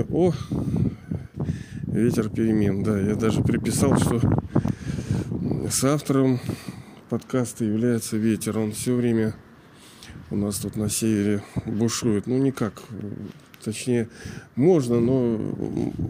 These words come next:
Извиняюсь, <laughs> пот-, потерпите, ладно. Для чего вообще знания нужны? Для того, чтобы решать те или иные задачи,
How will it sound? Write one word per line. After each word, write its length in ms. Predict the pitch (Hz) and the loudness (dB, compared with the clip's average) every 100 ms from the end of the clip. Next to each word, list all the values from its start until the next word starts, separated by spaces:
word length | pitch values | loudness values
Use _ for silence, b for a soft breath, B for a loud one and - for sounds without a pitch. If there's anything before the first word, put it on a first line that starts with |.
| - B B B B - | -6 B B B B -10
Извиняюсь, 440 | - 117 123 117 107 | -6 0 2 2 2
<laughs> 60 | |
пот-, 220 | - 156 - | 0 0 0
потерпите, 600 | 185 180 139 180 123 117 | 0 2 0 0 -2 0
ладно. 320 | 123 127 110 B B B B B B B B B B - - - - - 135 - - 120 123 113 110 101 B B B B B B B B B - - - - - B B B B B B B B B B - | 0 0 -2 B B B B B B B B B B -16 -18 -16 -14 -4 -2 0 0 0 2 0 -2 -4 B B B B B B B B B -4 -6 -6 -8 -8 B B B B B B B B B B -8
Для 180 | - 147 | 4 4
чего 340 | 156 180 196 190 | 6 6 6 6
вообще 340 | 143 - 165 | 2 2 2
знания 340 | 127 147 139 | 4 4 6
нужны? 460 | 123 120 113 113 82 B B B - - | 4 4 4 2 0 B B B -2 -2
Для 160 | 117 135 | 2 2
того, 300 | 147 165 185 | 4 4 4
чтобы 260 | - 120 | 4 4
решать 560 | 123 120 - 170 - - | 4 4 4 4 2 2
те 120 | 139 | 4
или 160 | 135 123 | 6 4
иные 220 | 117 120 | 4 4
задачи, 480 | 110 107 104 - | 4 2 2 2